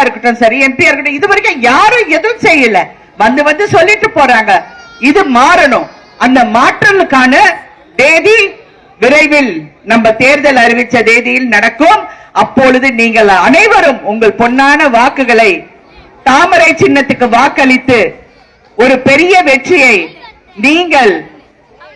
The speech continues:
பாரதிய ஜனதா கட்சிக்கு நீங்கள் கொடுக்க வேண்டும். பிரதமரின்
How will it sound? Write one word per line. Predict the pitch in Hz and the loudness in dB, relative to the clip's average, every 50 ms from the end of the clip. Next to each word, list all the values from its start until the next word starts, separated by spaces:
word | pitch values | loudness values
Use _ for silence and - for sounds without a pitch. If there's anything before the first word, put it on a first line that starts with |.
| - _ - - _ _ - - | -20 _ -20 -20 _ _ -2 0
பாரதிய | 269 311 339 359 392 381 370 339 320 277 311 | 0 2 2 2 2 2 2 0 0 0 0
ஜனதா | 285 277 269 240 262 254 247 254 | 0 2 2 2 0 0 0 -2
கட்சிக்கு | 254 240 - 277 254 - 247 214 | -4 -2 -2 -4 -2 -2 -2 -2
நீங்கள் | 226 226 214 214 208 - | 0 0 2 0 0 0
கொடுக்க | 262 269 294 294 302 269 240 | 0 0 0 0 0 0 2
வேண்டும். | 233 233 233 220 214 262 311 349 370 339 311 - - - - - _ _ - - - - - - - _ - - - - - - - - - - | 2 0 0 0 2 2 2 2 0 0 -4 -10 -18 -20 -20 -20 _ _ -20 -20 -20 -20 -20 -20 -20 _ -20 -20 -20 -20 -20 -20 -20 -14 -4 -2
பிரதமரின் | 262 285 302 330 330 330 330 320 302 277 254 | 0 2 2 2 2 2 2 2 2 2 0